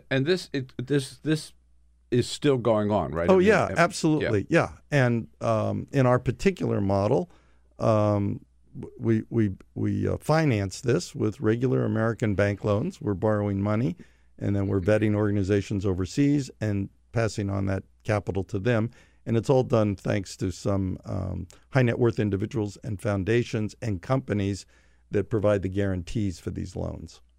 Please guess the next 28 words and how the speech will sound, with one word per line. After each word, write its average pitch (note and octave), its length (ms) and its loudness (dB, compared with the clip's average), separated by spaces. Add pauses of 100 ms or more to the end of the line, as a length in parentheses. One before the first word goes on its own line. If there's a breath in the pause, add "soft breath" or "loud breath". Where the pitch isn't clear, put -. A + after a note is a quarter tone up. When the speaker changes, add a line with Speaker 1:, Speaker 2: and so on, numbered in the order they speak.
Speaker 1:
Um, F#2 520 -2 (180)
when G2+ 480 -2
you G#2+ 220 0
and G#2+ 100 0
I G#2 140 0
were F#2+ 240 0
in F#2 100 0
Sacramento F2+ 720 -2
together, F2+ 460 -4 (160)
Speaker 2:
Right. G#2+ 260 -2 (100)
Speaker 1:
um, E2 600 -2 (380)
uh, F2 180 -2
Jerry F#2+ 280 2
Brown F#2 420 0
brought F2+ 400 0
to F#2+ 180 -4
Sacramento F2 920 -2
a E2+ 380 -2
famous F#2 580 -4 (140)
British A2+ 400 -4
economist A2 500 -2
by F#2 120 -4
the F2+ 120 0
name F2+ 200 0
of F2 200 -4
E A2+ 140 0
F G2+ 140 -2
Schumacher, B2+ 640 0